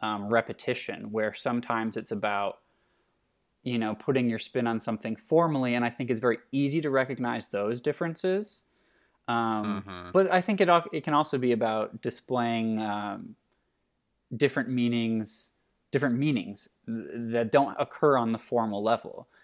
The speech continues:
Speaker 1: You know, I guess it may be a, an interesting poet to talk about in this regard is,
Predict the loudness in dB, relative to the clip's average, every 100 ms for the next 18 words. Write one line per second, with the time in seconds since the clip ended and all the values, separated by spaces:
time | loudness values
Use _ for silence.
0 | _ -4 0 0 0 -2 -4 -6 -12 0
1 | 4 4 4 2 0 -2 0 0 2 0
2 | -4 -8 -8 -4 -2 -2 -4 -4 -2 -2
3 | -2 -2 0 -2 -2 -2 -6 -4 -4 -2
4 | -2 -4 -8